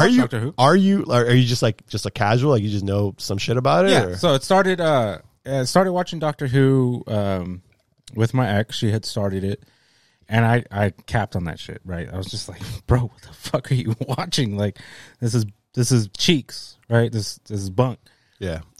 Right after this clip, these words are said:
Speaker 1: And
Speaker 2: <laughs>
Speaker 1: yeah,
Speaker 2: Fucking
Speaker 1: I s-,
Speaker 2: words, bro.
Speaker 1: yeah.
Speaker 2: I swear.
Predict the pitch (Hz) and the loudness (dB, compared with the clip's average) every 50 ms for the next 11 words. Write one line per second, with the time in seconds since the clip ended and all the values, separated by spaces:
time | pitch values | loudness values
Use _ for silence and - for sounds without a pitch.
0 | - - - - 113 139 147 143 123 120 117 117 - - - _ _ _ _ _ | -4 -4 -4 -4 -2 0 0 2 0 0 -2 -4 -8 -12 -20 _ _ _ _ _
1 | _ _ _ _ 120 113 107 104 110 131 - - 120 156 135 120 123 135 139 - | _ _ _ _ -4 -4 -4 -2 -4 -6 -8 -4 -2 -2 2 2 2 4 4 2
2 | 117 98 110 110 117 - - - - - - - - 208 - - - - - 135 | 0 0 0 0 0 0 0 -2 -4 -4 -4 -2 -2 0 0 0 0 -2 2 4
3 | 151 151 143 120 127 - | 6 6 6 4 2 -4